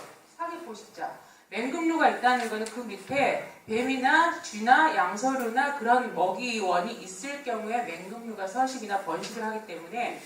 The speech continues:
맹금류의 존재 자체는 그 지역의 그 생태계가 온전하게는 아니지만 그래도 유지되고 있다라는 가정 하에서 맹금류를 모니터링을 한다면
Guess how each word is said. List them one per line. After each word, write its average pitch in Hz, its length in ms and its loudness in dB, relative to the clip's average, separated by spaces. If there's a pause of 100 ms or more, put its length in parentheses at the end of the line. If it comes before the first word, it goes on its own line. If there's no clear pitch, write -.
(180)
맹금류의 269 580 0
존재 208 300 0
자체는 233 640 -2
그 233 180 -8 (300)
지역의 247 640 -2 (560)
그 202 280 -6
생태계가 311 920 6 (180)
온전하게는 247 1300 2
아니지만 208 600 0
그래도 208 260 -6
유지되고 277 540 -2
있다라는 208 560 0
가정 - 380 -2 (100)
하에서 285 760 6 (260)
맹금류를 277 800 2
모니터링을 202 580 -2
한다면 208 880 2